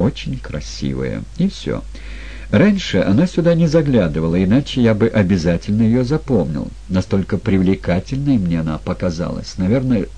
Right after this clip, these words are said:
ждёт кого-то, мелькнуло в голове. Не подумайте, что к нам женщины-одиночки не ходили. Всякие бывали, в том числе и такие, что сидели и ждали. Вдруг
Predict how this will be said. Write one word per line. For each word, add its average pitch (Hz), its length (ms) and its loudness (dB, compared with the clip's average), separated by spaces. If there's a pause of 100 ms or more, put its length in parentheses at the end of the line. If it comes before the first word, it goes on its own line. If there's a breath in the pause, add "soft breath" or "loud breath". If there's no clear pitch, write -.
ждёт 104 440 -2
кого-то, 80 540 -6 (480 soft breath)
мелькнуло 85 560 0
в 78 80 -6
голове. 85 460 -2 (1040 loud breath)
Не 131 120 6
подумайте, 151 520 2
что - 240 -2
к - 80 -4
нам 90 220 2
женщины-одиночки 90 1200 0
не 90 160 0
ходили. 85 480 -2
Всякие 147 480 0
бывали, 78 400 0
в - 60 -12
том 104 200 0
числе 98 320 -2
и - 20 2
такие, 104 380 0
что 98 220 -4
сидели 87 420 0
и 131 80 2
ждали. 131 400 0
Вдруг 101 320 0